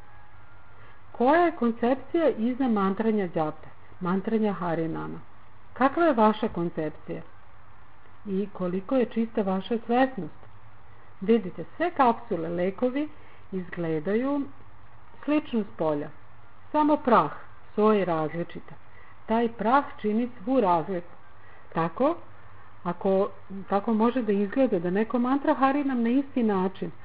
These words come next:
ali jedna osoba može da ode na Vajkuntu mantrajući Harinam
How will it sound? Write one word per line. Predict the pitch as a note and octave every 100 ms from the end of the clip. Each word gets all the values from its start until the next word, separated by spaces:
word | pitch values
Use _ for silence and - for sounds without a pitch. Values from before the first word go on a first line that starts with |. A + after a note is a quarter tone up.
| - -
ali | G3 F3 C4+
jedna | E4 E4 D#4
osoba | D#4 C#4 B3+
može | A#3 C4 C4
da | G#3+ A3+
ode | B3+ A#3
na | G#3
Vajkuntu | F3 F3 - E3+ F3 - D#4
mantrajući | G#3+ F#3 G#3 G3+ F#3+ F#3
Harinam | E3+ E3+ E3+ F#3 C4